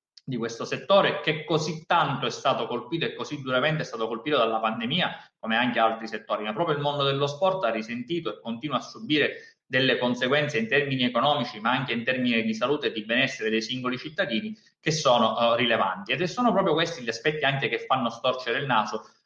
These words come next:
ad alcuni commentatori, perché, eh, diciamo che alcuni aspetti della riforma che, eh, fino a qualche anno fa venivano invocati a gran voce, adesso sembrano invece stonare con quelle che sono le esigenze, soprattutto,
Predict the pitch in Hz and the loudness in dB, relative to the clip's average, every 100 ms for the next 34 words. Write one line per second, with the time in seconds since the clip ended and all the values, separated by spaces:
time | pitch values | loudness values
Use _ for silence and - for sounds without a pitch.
0 | - 120 131 135 156 135 123 131 131 127 | -2 4 4 2 0 -2 0 0 2 0
1 | 123 170 120 104 101 107 - _ - 135 | 2 2 6 4 4 0 -4 _ -2 0
2 | 135 117 - 123 113 107 107 104 95 87 | 4 2 2 2 4 4 4 2 0 -4
3 | 117 151 143 120 120 - 165 147 - 139 | -6 0 0 2 0 0 0 0 0 -2
4 | - 110 117 139 160 - 110 104 104 117 | 2 2 4 2 2 2 2 2 0 -2
5 | - - 202 160 - - - 101 101 - | -2 0 2 2 -2 -10 -8 -4 -4 -2
6 | 180 160 151 139 131 120 110 - 147 110 | -2 2 2 4 2 2 0 4 4 4
7 | 104 113 147 143 120 110 110 - _ _ | 0 -2 0 2 2 0 -2 -8 _ _
8 | _ _ 151 165 156 156 165 151 127 127 | _ _ -4 -2 2 2 4 2 0 0
9 | 165 185 131 113 110 - - _ - 156 | 0 0 0 -2 -2 -8 -12 _ -2 0
10 | 190 - 135 - 151 143 127 123 117 131 | 0 -4 -6 0 0 2 0 0 -2 -4
11 | 143 139 - - 151 123 113 123 151 147 | -4 -4 -8 -4 0 2 2 -2 -2 0
12 | 120 113 139 123 120 123 147 135 113 110 | -2 -4 -2 -2 -2 -4 -6 -4 -2 -4
13 | 110 - 233 156 - 160 151 - 123 - | -6 -4 -2 0 -2 -6 -6 -4 -6 -6